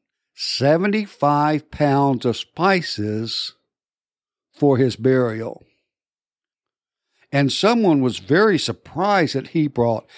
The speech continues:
seventy-five pounds for Gamaliel. And someone asked, "Is Gamaliel also among the kings?"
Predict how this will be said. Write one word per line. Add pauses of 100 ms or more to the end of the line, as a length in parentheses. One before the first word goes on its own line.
(200)
seventy-five
pounds
for
Gamaliel. (2250)
And
someone
asked, (720)
"Is
Gamaliel
also
among
the
kings?"